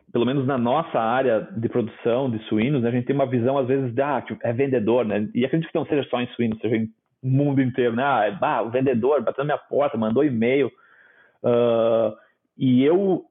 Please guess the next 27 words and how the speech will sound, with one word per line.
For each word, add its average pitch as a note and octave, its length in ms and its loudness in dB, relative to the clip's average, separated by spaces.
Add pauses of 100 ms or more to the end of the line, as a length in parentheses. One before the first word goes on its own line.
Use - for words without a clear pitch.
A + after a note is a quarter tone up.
ah, D#3+ 140 0
eu C3+ 60 2
não D3+ 100 -2
quero E3 180 0
ser F3+ 80 0
vendedor, C#3 400 2
eu - 80 0
sou C3 80 -2
da D3 100 2
pesquisa, B2+ 840 2
eu A#2 100 2
entendo C3+ 380 0
de D#3+ 240 4
rodar C3+ 320 0
estatística, D3 1300 0 (300)
fórmula, C#3+ 380 0
fábrica C#3+ 400 2
de D3 80 2
ração, D3 960 0 (560)
mas D3+ 600 0 (840)
existem C3+ 340 0
alguns D#3 280 2
poréns, D3+ 600 0
e C#3 40 4
eu C#3 120 4
acho F#3+ 340 0
que, F#3 280 0